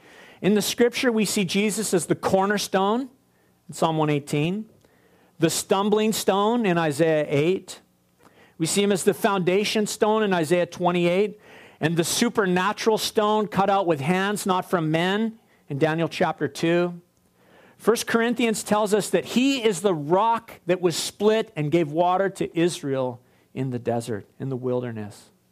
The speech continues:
See, it's a privilege to be part of God's people, to be fashioned into what he is building with his hands. God is shaping you, and he's at work. Look at what it says in verse nine. "But you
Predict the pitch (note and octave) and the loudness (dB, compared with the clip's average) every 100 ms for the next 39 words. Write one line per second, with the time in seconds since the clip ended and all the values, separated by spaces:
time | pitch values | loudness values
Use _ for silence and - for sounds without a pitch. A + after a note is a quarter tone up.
0 | _ _ _ _ _ _ _ - - _ | _ _ _ _ _ _ _ -20 -20 _
1 | D#3+ F3 G#3+ - - C#4 C#4+ A3 E3 D3+ | -4 0 -2 -2 0 0 2 2 0 0
2 | G3 F3 F3 - G#3 G3+ D3 D#3 D3+ - | -4 -4 -8 -2 0 0 0 -2 -2 -4
3 | - E3+ B2 A2 A#2 _ _ _ _ - | -6 -6 -8 -12 -12 _ _ _ _ -4
4 | E3+ G#3+ B3 A#3 B3+ - G3 F3+ E3+ E3 | 0 0 2 0 -2 -2 0 0 2 0
5 | E3 - G3 G3 C#3+ - E3+ F3+ D#3 A2+ | 0 -2 0 0 -2 -2 0 0 -4 -8
6 | G2+ _ _ - _ - E3+ E3+ G3 G#3 | -14 _ _ -20 _ 0 0 2 2 2
7 | - F#3 F#3 E3+ C3+ A2+ - - _ _ | 0 0 0 0 -4 -8 -18 -20 _ _
8 | _ _ _ _ _ _ _ _ _ _ | _ _ _ _ _ _ _ _ _ _
9 | _ D3+ F3+ F#3 - F#3+ G#3 G#3 D3 B2 | _ -2 0 0 0 0 -2 -4 -10 -8
10 | G#2 A2 _ _ _ _ _ _ _ _ | -10 -10 _ _ _ _ _ _ _ _
11 | _ C#3+ F3+ F#3+ D#3 F#3 G#3 F3 - F#3 | _ -4 0 0 -2 -4 -6 -6 -6 -2
12 | G#3 G3 F#3+ - G3+ D#3+ D3 D#3 D3 - | 0 0 -2 -2 0 -2 -6 -8 -10 -10
13 | D3+ D3+ B2+ A#2 _ _ _ _ _ _ | -8 -6 -8 -12 _ _ _ _ _ _
14 | _ _ _ _ _ _ - - F3+ B3 | _ _ _ _ _ _ -14 -12 -2 2
15 | C4+ A#3 D3+ | 4 2 0